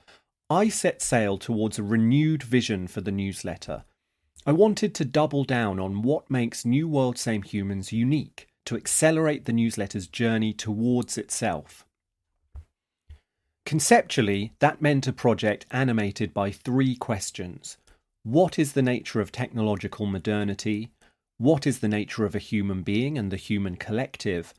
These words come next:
What new forms of life are possible and desirable?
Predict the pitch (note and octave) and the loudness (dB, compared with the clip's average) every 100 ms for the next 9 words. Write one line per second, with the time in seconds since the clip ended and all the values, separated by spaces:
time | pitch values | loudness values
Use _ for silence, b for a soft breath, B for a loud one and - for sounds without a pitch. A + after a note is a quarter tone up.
0 | _ _ _ - A#2 D#3 - D3 D#3 - | _ _ _ -2 6 6 6 0 0 2
1 | C3 A#2+ A#2 A2+ A2 G2 - G2 - C#3 | 2 2 -2 -2 0 0 0 -6 -2 -2
2 | - C3 A#2 A2+ A2 - A2 G#2+ G#2+ - | 0 -4 0 0 0 -4 -6 -2 -4 -4
3 | G#2 F#2+ G2 G2 F2+ F2 C#2+ B1 | -4 -2 -2 -2 -4 -6 -10 -12